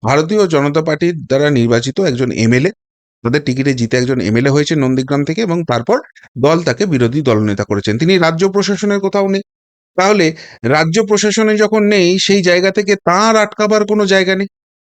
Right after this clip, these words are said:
যদি এখানে রাজ্য কোনো রকম কিছু আটকাতে চায়, সেটা তো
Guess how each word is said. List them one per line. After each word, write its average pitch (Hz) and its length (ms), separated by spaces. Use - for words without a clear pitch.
যদি 151 300
এখানে 196 300
রাজ্য 160 360
কোনো 202 200
রকম 208 260
কিছু 202 200
আটকাতে 196 360
চায়, 208 200
সেটা 208 160
তো 208 220